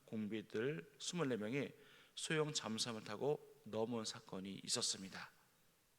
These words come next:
저는 그때 이제 훈련소를 막 다 마치고 또 주특기 교육까지 받고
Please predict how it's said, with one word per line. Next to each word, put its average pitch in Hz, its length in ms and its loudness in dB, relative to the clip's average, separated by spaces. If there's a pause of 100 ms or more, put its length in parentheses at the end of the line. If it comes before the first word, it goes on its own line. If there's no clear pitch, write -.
(640)
저는 143 260 10
그때 139 260 6
이제 123 380 4 (640)
훈련소를 156 500 6
막 117 300 -4
다 - 140 -2
마치고 104 680 2 (360)
또 98 180 -2
주특기 113 420 -4
교육까지 110 380 -2
받고 180 480 -2